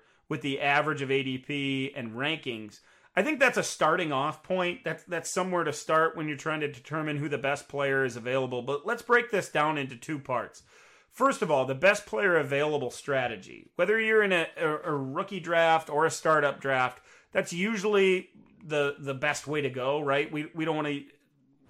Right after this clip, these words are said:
really subscribe to the, "Oh, team name matters" when you're, when you're making that draft pick. Um, but when you, just at its core, when you're trying to identify the best player that's available to your team,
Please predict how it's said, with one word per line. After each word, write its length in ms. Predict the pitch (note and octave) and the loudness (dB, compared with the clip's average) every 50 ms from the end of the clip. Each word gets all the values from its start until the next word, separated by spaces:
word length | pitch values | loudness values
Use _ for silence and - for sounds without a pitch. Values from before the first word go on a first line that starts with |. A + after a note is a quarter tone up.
| - - - - - | -20 -20 -20 -20 -16
really 240 | D#3+ D3+ D3 C#3+ C#3+ | -10 -8 -4 -4 -4
subscribe 640 | C3+ - D3 C3 - - - C#3 C#3 C#3 C#3+ C#3+ C#3 | -4 -4 -8 -8 -10 -8 -4 -2 0 0 0 0 0
to 80 | C#3 C#3 | -2 -2
the, 380 | C3 C3+ C3+ C3 C3 B2+ A2+ _ _ - - | 0 2 2 2 0 -2 -4 _ _ -14 -8
"Oh, 220 | C3+ C#3 C#3 C#3 | -6 -4 -4 -4
team 340 | C3+ - - D#3+ D#3 D3 D3 | -6 -6 -6 -4 -4 -2 -2
name 260 | D3 D3 D3 C#3 C3+ | -2 -2 -2 -2 -2
matters" 560 | C3 C#3 C3+ C#3 C#3 C#3 C#3 C3 B2 A#2 - | -2 -2 0 2 2 2 2 0 -2 -6 -6
when 160 | - C3 B2+ B2+ | -6 -6 -4 -4
you're, 260 | B2+ B2 B2 A#2+ - _ | -4 -4 -6 -8 -10 _
when 220 | C#3 D3+ C#3+ C3 | -14 -8 -6 -4
you're 100 | C3+ B2+ | -4 -2
making 300 | B2+ C3 C3 C3 C3+ B2+ | -4 -4 -4 -4 -6 -6
that 180 | B2 A#2+ A2+ G#2 | -4 -6 -8 -6
draft 400 | - C3+ C#3 D#3 E3 - - - | -4 -2 0 0 0 0 -2 -6
pick. 340 | B2+ A#2 G#2 G2+ - - _ _ _ _ _ _ _ _ _ _ _ _ _ _ | -8 -6 -6 -8 -12 -16 _ _ _ _ _ _ _ _ _ _ _ _ _ _
Um, 460 | D#3+ D#3 D3+ D3 D3 C#3+ C#3+ C#3+ C#3+ _ _ _ | 2 4 6 6 4 2 2 -2 -8 _ _ _
but 340 | G3 C#3 D3+ D3+ D3+ D3 D3 - _ _ | -12 0 4 4 4 4 2 -4 _ _
when 260 | - F#3+ D3+ D3+ D3+ D3+ | -8 -4 -4 -2 -2 -2
you, 240 | D#3 E3 G3 G#3+ - _ F#3 - _ - | -4 -4 -6 -6 -8 _ -20 -20 _ -14
just 260 | D#3 E3 G3+ G3+ G3+ - _ _ | 0 0 0 0 0 -8 _ _
at 200 | D#3+ G3 G3+ G#3+ | 0 0 0 0
its 100 | - - | -2 -8
core, 480 | - - - - G3 G3+ F#3 D3+ C#3+ | -12 -8 -2 2 4 4 4 4 4
when 160 | C3+ C3 C3+ | 2 0 0
you're 140 | D3+ E3 F#3 | 0 0 -2
trying 260 | F3+ - G3 G3 F3+ | 0 0 0 0 2
to 100 | D#3 D3 | 2 2
identify 680 | C#3 C3+ C3 C3+ C#3+ D3+ D#3+ F3+ D#3+ - E3 D#3+ D#3 D#3+ | 2 2 0 0 0 0 0 0 0 2 2 4 4 4
the 100 | D3 C#3 | 2 0
best 360 | A#2 B2+ C#3+ D3+ E3 - - - | -4 -2 -2 -2 -2 -2 -4 -10
player 340 | - F3+ F3 E3+ E3+ E3 | -4 -2 -2 0 0 0
that's 180 | D3+ C#3+ C3 - | 0 0 -2 -2
available 560 | C3 A#2+ B2 C3 C#3+ D#3+ F3 F3 E3+ E3+ F3 E3+ | -4 -4 -2 -2 -2 0 0 0 -2 -2 -4 -6
to 140 | - - | -6 -6
your 240 | D#3 C#3 C#3 D3 D#3 | -2 0 0 0 0
team, 640 | D3+ - - E3 D3+ C#3 A#2+ A2+ A2 A2 G#2+ G#2+ G#2 | -2 -6 -6 -6 -4 -4 -4 -6 -8 -8 -10 -12 -16